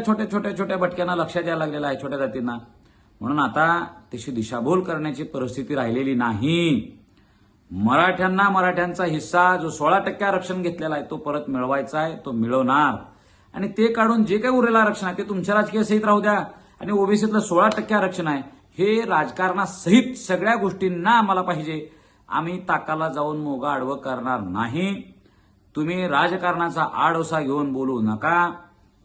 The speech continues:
त्यामध्ये तुम्ही तुमची पोळी भाजू नका, तुम्ही तुमचं राजकारण अडवू नका. आता म-, आता सगळं ओबीसीचं संपल. अरे, ओबीसी आरक्षणाच्या नावानं जी काय जिल्हा परिषद लढणार आहे, स-, सभापती,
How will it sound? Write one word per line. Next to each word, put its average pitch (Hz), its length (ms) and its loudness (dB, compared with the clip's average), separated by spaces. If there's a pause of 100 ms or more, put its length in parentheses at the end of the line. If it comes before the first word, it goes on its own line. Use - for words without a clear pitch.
(160)
त्यामध्ये 160 440 0
तुम्ही 147 300 -4
तुमची 151 340 -4
पोळी 135 280 -6
भाजू 127 280 -2
नका, 135 540 0 (540)
तुम्ही 147 220 -4
तुमचं 131 240 -4
राजकारण 131 360 -2
अडवू 135 220 0
नका. 123 280 0
आता 117 240 -2
म-, 120 240 2 (140)
आता 110 200 -4
सगळं 151 300 -2
ओबीसीचं 156 400 0
संपल. 113 320 -4 (520)
अरे, - 80 -6
ओबीसी 156 440 0
आरक्षणाच्या 135 560 -2
नावानं 117 540 -2 (240)
जी 110 80 -4
काय 143 280 -2
जिल्हा 127 460 0
परिषद 156 320 -4
लढणार 120 340 0
आहे, 110 200 0
स-, - 320 -16
सभापती, 135 580 -2